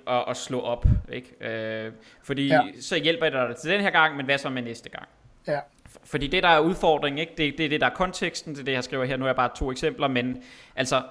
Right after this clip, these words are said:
Speaker 1: hvad har jeg tidligere taget? Det er det, der,
Speaker 2: Ja.
Speaker 1: når man, når man allerede er ved pick, pick to. Øh, hvad har jeg tidligere taget? Øh, og, og hva-, hvad,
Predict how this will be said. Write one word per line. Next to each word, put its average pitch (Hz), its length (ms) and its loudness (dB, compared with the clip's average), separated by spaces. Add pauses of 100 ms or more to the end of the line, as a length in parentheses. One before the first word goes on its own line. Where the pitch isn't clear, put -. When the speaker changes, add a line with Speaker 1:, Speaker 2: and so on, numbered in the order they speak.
Speaker 1:
hvad 160 100 8
har 160 120 4
jeg 127 120 4
tidligere 156 400 0
taget? 117 460 -6
Det 156 60 -4
er - 20 -8
det, 147 120 0
der, 143 140 0
Speaker 2:
Ja. 151 60 -6
Speaker 1:
når 139 120 0
man, 127 120 -2 (180)
når 123 60 -12
man 135 60 -4 (100)
allerede 131 200 0
er 131 60 0
ved 135 80 -6
pick, 131 520 -2
pick 135 160 4
to. 185 380 -2 (400)
Øh, 135 60 -2 (340)
hvad 143 100 6
har 135 80 4
jeg 131 80 6
tidligere 160 340 0
taget? 135 380 -2
Øh, 120 580 -2 (120)
og, 123 220 0
og 123 140 4 (400)
hva-, - 140 -10
hvad, 131 180 -4